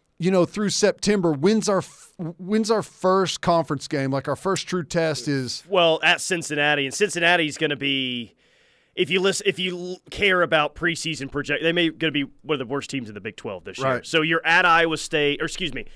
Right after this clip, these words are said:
Speaker 2: you're at Cincinnati, Iowa State, then the Texas game. So you're five games before you get to your biggest game of the year.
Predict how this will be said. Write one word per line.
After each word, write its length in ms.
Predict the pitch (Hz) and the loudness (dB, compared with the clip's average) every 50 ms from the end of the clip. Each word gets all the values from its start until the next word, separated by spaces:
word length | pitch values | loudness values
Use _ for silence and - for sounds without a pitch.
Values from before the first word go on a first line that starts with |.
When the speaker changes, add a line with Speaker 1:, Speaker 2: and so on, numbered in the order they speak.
| - - | -14 -4
Speaker 2:
you're 120 | 135 147 | 0 4
at 160 | 156 170 165 - | 4 4 4 2
Cincinnati, 640 | - 180 165 - - 160 151 151 147 143 143 139 | -2 -4 -4 -2 -2 0 2 2 2 2 2 2
Iowa 300 | 139 139 139 139 131 131 | 2 2 2 2 0 -2
State, 260 | - - 143 127 123 - | -4 -4 -4 -4 -2 -4
then 140 | 139 131 | -6 -6
the 80 | 117 101 | -6 -8
Texas 400 | - - 110 - - - 92 - | -6 -6 -6 -6 -8 -16 -18 -16
game. 240 | - 101 90 87 - _ _ - - - | -14 -14 -14 -14 -16 _ _ -20 -14 -8
So 140 | - 170 | -4 -2
you're 200 | 151 151 170 202 | 0 4 4 2
five 1040 | 196 - - - - 208 180 185 185 185 185 180 185 180 180 175 170 170 151 117 113 | 2 2 -4 -2 0 2 4 6 6 6 6 6 6 6 6 6 4 2 0 -2 -4
games 480 | 110 156 156 151 147 143 135 131 123 - | 2 4 4 6 6 4 2 0 -4 -8
before 320 | - 135 - - 143 143 | -10 -10 -6 -2 -2 -2
you 160 | 131 135 139 | 0 -2 -2
get 160 | 127 143 131 - | -2 -4 -4 -4
to 80 | 131 | -6
your 140 | 131 123 120 | -6 -6 -6
biggest 320 | 104 127 117 113 104 - | -6 -6 -8 -8 -10 -8
game 180 | - 117 110 104 | -8 -8 -8 -8
of 60 | 98 | -12
the 80 | 92 98 | -14 -14
year. 260 | 98 95 92 87 | -14 -14 -14 -14